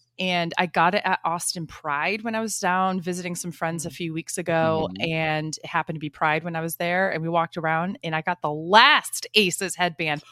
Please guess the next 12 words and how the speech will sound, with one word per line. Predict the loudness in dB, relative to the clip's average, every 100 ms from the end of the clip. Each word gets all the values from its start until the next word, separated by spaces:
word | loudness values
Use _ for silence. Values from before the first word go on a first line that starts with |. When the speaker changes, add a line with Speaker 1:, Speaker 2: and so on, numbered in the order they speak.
| 0
Speaker 1:
All | 8 12 12 12 10
the | 8
Speaker 3:
There |
we | 4 8
Speaker 1:
other |
Speaker 3:
go. | 6
Speaker 1:
identities | 6 6 4 2 0 -2
had | 2 4 4 2
all | 4 4 2
of | 0
their | 0
headbands, | 2 0 0 -2 0 -2 -6